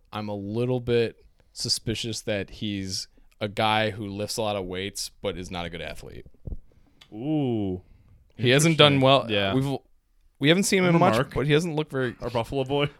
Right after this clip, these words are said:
Speaker 3: <laughs> Mar-, Mark
Speaker 1: Mark
Speaker 3: had his
Speaker 1: wasn't
Speaker 3: moments towards the end. The worst
Speaker 2: Oh, yeah, I
Speaker 3: one,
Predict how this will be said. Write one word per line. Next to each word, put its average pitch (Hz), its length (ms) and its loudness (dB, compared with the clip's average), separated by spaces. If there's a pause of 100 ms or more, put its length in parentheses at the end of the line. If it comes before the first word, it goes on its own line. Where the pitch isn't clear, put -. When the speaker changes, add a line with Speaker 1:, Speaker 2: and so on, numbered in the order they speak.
Speaker 3:
<laughs> - 180 6
Mar-, 165 260 10
Mark 165 320 10
Speaker 1:
Mark 170 180 12
Speaker 3:
had 214 80 8
his 208 80 12
Speaker 1:
wasn't 185 220 10
Speaker 3:
moments 165 280 0
towards 147 280 -2
the 139 140 -4
end. 117 380 -4
The 143 220 2
worst 151 300 4
Speaker 2:
Oh, 156 140 6
yeah, 170 60 6
I 160 100 6
Speaker 3:
one, 160 100 2